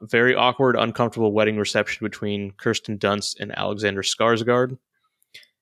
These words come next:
And it's excellent. This, this hour of the, the movie, 'cause it's, like, two, it's, like, a two-part movie. They even say, like, part one and part two.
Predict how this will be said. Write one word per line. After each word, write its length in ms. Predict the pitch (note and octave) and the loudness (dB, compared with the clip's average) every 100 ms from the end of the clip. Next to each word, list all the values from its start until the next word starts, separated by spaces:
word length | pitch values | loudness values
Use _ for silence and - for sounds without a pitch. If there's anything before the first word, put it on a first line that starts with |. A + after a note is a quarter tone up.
| _ | _
And 440 | A2 G#2+ G#2 G#2 G2+ _ _ _ _ _ | -2 0 0 -2 -8 _ _ _ _ _
it's 320 | C3 A#2 - - | -2 0 0 -2
excellent. 480 | B2+ - G#2+ G2+ - | -4 -4 -4 -6 -6
This, 260 | B2+ A#2+ - | -2 -2 2
this 420 | B2 A#2+ - - - | 2 2 0 -2 -2
hour 360 | A2+ A2+ A2 G2+ | 2 4 4 2
of 260 | A2 G#2+ | 0 -2
the, 220 | G#2+ G#2+ - | 0 0 -2
the 80 | G#2+ | -2
movie, 320 | G#2+ G#2 G#2 | 0 0 -2
'cause 140 | - A#2+ | 0 0
it's, 120 | B2 | 2
like, 140 | A2+ | 0
two, 160 | - B2+ | 0 0
it's, 180 | B2+ C#3+ | 0 2
like, 80 | C3+ | 2
a 60 | A2+ | 2
two-part 480 | - - - G#2+ | 0 -2 -2 0
movie. 200 | A2 G#2 | 0 0
They 100 | G2 | 2
even 160 | G#2 G2+ | 2 0
say, 200 | - G#2 | 2 2
like, 160 | G2 - | 0 0
part 180 | G#2+ G#2 | 0 2
one 260 | G#2 G2+ | 0 0
and 180 | G2 G2+ | -2 -2
part 200 | G#2+ - | -2 -2
two. 240 | G#2+ G#2 | -4 -6